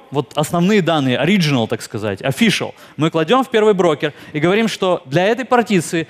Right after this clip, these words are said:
этот брокер, он главный. А остальные брокеры будут иметь только копии. Но для другой партиции мы так делать не будем. Мы не пойдём к первому брокеру. Мы пойдём, например, ко второму брокеру, к десятому, к энному брокеру какому-то.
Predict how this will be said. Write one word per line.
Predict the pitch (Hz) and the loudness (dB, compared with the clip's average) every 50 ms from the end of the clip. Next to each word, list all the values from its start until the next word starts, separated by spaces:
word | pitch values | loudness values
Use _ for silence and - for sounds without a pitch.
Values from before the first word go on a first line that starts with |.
| - - | -8 -6
этот | - 156 180 - - | -4 -2 0 0 0
брокер, | 208 208 208 196 180 - 180 156 139 - - | 0 2 2 2 0 0 -4 -6 -8 -6 -2
он | 120 151 185 175 | 0 0 0 2
главный. | 147 160 160 160 151 131 110 113 107 95 90 _ _ - - - - | 2 2 4 4 2 0 0 -4 -10 -12 -14 _ _ -20 -12 -6 -2
А | 143 147 | 0 0
остальные | 143 - - 185 180 202 254 269 | 0 0 0 0 2 2 2 2
брокеры | 220 226 233 214 196 - 147 131 | 2 2 2 2 2 0 -2 -2
будут | 127 135 185 226 190 - | 0 2 2 2 2 0
иметь | 202 170 170 175 - | 0 0 0 -2 -2
только | - 175 156 147 - 160 | -2 -2 -2 0 -2 -2
копии. | - 165 147 117 - 113 101 98 - - - - | 0 0 -2 -2 -2 -6 -10 -12 -14 -18 -10 -4
Но | - 180 190 | -2 0 2
для | 185 214 | 2 2
другой | 196 220 226 202 269 277 | 2 0 0 2 0 2
партиции | 277 262 220 202 240 226 180 - 196 170 | 2 2 0 0 0 0 0 0 2 2
мы | 170 202 202 | 2 2 2
так | - 202 208 202 196 | 2 0 0 0 2
делать | 208 214 214 190 | 2 2 2 2
не | 202 202 | 2 0
будем. | 202 185 240 247 202 180 156 160 | 2 4 4 4 4 2 2 2
Мы | 170 | 2
не | 175 | 0
пойдём | 165 185 190 180 226 214 | 0 0 0 0 0 0
к | 180 175 | -2 -2
первому | - 226 214 196 185 175 175 | 0 0 2 2 0 0 0
брокеру. | 165 180 175 147 123 - 127 | 2 2 2 2 0 0 -2
Мы | 139 147 | 0 0
пойдём, | 196 190 180 247 247 | 0 0 2 2 2
например, | 220 170 - 175 170 151 | 2 2 0 0 0 0
ко | 135 196 190 | -2 -2 -2
второму | - - 208 196 214 220 214 196 | 0 0 0 2 2 2 0 0
брокеру, | 175 147 165 170 151 131 - 131 110 107 | 0 0 2 2 0 0 -2 -4 -6 -6
к | 120 | -2
десятому, | 127 160 165 - 196 190 175 135 - 131 131 127 | 0 0 0 0 0 -2 -2 0 -2 -2 -2 -2
к | - | -2
энному | 180 175 156 147 135 131 123 | -2 -2 0 0 0 0 0
брокеру | 120 127 123 117 - 113 107 | 0 0 0 -2 -2 -6 -8
какому-то. | - 127 - 233 240 214 175 135 | -6 -4 -2 -2 0 -2 -2 -6